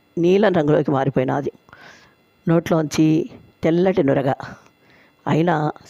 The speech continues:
చెక్కు చెదరకుండా నవ్వుతూనే చేతులతో ఆప్యాయంగా తడువుతూ తన ఒళ్ళోనే ప్రాణాలిడిశాడు. అంతా అయిపోయినాది. మూడు నెలల కాపురానికి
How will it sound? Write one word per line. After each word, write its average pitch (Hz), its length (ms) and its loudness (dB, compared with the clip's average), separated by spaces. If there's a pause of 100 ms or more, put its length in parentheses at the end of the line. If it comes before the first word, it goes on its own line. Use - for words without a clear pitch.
చెక్కు 165 260 0
చెదరకుండా 151 640 0 (420)
నవ్వుతూనే 147 720 0 (540)
చేతులతో 151 640 2 (340)
ఆప్యాయంగా 151 800 0 (320)
తడువుతూ 160 560 2 (600)
తన 147 140 0
ఒళ్ళోనే 156 680 2 (540)
ప్రాణాలిడిశాడు. 143 760 -2 (1120)
అంతా 190 280 0
అయిపోయినాది. 147 560 2 (540)
మూడు 175 160 2
నెలల 175 200 2
కాపురానికి 147 880 -2